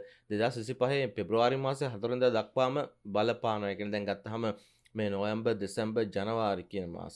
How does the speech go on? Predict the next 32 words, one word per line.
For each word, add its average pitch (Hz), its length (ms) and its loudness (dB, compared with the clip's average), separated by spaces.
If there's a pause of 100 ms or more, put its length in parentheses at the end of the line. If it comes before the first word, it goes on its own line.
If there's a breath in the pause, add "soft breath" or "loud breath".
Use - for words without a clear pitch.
(100)
පෙබ්‍රවාරි 98 380 0
මාසෙන් 98 280 -4
දවස් 98 240 0
හතරක් 127 320 -2
වගේ 123 260 -2
කාලයක්, 104 360 2 (480)
අ, 101 240 -4
බලපෑමක් 104 640 0
ඇති 101 220 -4
කරනවා. 92 400 -2
ඒක 98 160 -2
නිසාම 101 480 0 (480 soft breath)
අනිවාර්යයෙන්ම 110 760 0 (300)
ඒ 117 180 0
වීඩියෝ 110 400 0
ඔබ 101 140 2
අහන්න. 95 300 -2 (200)
ඒ 101 160 -6
වීඩියෝ 104 380 0
ඔබට 98 220 0
හොයාගන්න 98 420 -2
අමාරු 110 340 0
නම්, 117 140 -4 (120)
මේ 104 160 -10
සූ 101 180 -6
ටී 110 180 -8
වී 101 80 -4
එකේ 90 120 -6
තියෙන 120 140 -2
හොයාගන්න 101 400 0
අමාරු 135 360 2
නම් 117 140 0